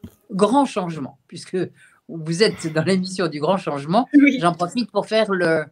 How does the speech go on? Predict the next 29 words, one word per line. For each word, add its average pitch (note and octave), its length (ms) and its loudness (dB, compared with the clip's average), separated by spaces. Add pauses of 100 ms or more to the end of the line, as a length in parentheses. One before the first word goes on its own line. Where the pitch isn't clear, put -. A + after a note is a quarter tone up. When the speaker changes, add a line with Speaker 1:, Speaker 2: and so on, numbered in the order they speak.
(240)
Speaker 1:
le, D#3+ 220 -4
le E3+ 120 0
raccord, F3 840 -2 (140)
<laughs> - 1080 -12
la E3 160 2
synergie A3+ 720 -2
avec F#3+ 260 -4
le F3 80 -2
grand F3 260 -2
changement G3 680 -4
sur D3+ 220 -6
la C#3 80 -4
planète F3 400 -4
en C3+ 80 -10
ce C3 140 -12
moment. G2 360 -12 (880)
Et F3 800 2 (140)
ce - 260 -8
grand F3 340 -2
changement F3 380 -2
qui E3 120 -8
est A#2 100 -8
un A#2 60 -10
changement D#3 520 -4
intérieur, B2 760 -6
changement C3 340 -6
pour G#2+ 100 -10
la G2 80 -8
planète, D3 600 -2